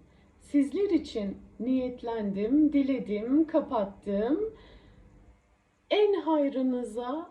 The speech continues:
olan neyse onu görmeyi diliyorum. Etkileşim kurmanızı rica ediyorum. Abone olursanız da memnun olurum.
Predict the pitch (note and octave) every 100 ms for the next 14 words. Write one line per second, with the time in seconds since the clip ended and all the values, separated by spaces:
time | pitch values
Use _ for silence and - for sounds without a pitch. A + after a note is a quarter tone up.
0 | - C#4 C4+ A#3+ G#3 A3+ C#4+ D4 - -
1 | C4 B3+ - C4+ C#4 G#3+ B3 A#3+ A#3 A3
2 | A3 G#3 C4+ D#4 D#4+ C#4+ C#4+ D#4 D#4 -
3 | - - - - - E4 E4 D#4+ F#4 F#4
4 | - D#4+ D#4 D4+ C#4 A3 A3+ A3 F#3+ B3+
5 | C#4+ D#4 D4+ D#4 D4+ C#4+ C#4+ C#4 C#4+ -
6 | - - - C#4 D#4+ D#4 D4 C#4+ C4+ C#4+
7 | C#4+ D#4 C4 C4 A#3 - B3 D4 - -
8 | - F4+ G#4 F4 C#4 A#3 G3+ F#3+ F3+ A3+
9 | D4 G4